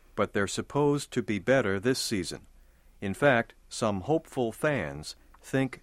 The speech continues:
they are a wild card to win the Super Bowl this winter.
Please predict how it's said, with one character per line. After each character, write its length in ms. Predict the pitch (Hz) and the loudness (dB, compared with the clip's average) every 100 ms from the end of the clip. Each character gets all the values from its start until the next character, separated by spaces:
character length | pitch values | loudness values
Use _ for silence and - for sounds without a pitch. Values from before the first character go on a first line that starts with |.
| - | -4
they 200 | 104 101 | 0 2
are 220 | 98 95 | 2 2
a 80 | 87 | 2
wild 440 | 101 147 139 90 | 2 2 2 0
card 360 | - 80 64 64 - - _ | -2 -4 -6 -10 -16 -20 _
to 160 | - 120 | -2 0
win 300 | 127 139 131 | 2 0 0
the 100 | 120 | -2
Super 400 | - 185 180 104 | -2 -2 -2 -2
Bowl 380 | 80 73 69 - _ | -2 -4 -6 -10 _
this 240 | - 113 - | -6 -4 -2
winter. 380 | 143 139 - | -2 -2 -6